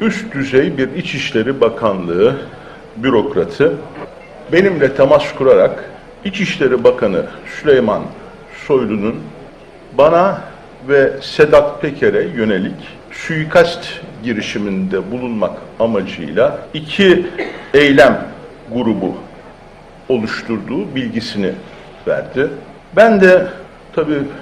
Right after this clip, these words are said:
kendisi ne kadar üst düzey bir bürokrat olursa olsun bu tür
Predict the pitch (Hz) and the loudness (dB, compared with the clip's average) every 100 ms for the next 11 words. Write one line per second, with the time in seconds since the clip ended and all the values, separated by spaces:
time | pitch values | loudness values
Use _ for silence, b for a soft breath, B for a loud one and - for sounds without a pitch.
0 | B - 160 156 156 - 147 143 143 123 | B -4 0 0 0 -4 -2 0 0 2
1 | 123 - - - 117 117 117 110 120 117 | 2 0 -12 -10 -6 -6 -6 -4 0 0
2 | 117 113 113 110 107 - 90 92 - - | -2 -4 -4 -6 -6 -8 -8 -8 -8 -10
3 | 151 - - 165 165 139 | -10 -14 -14 -12 -6 -4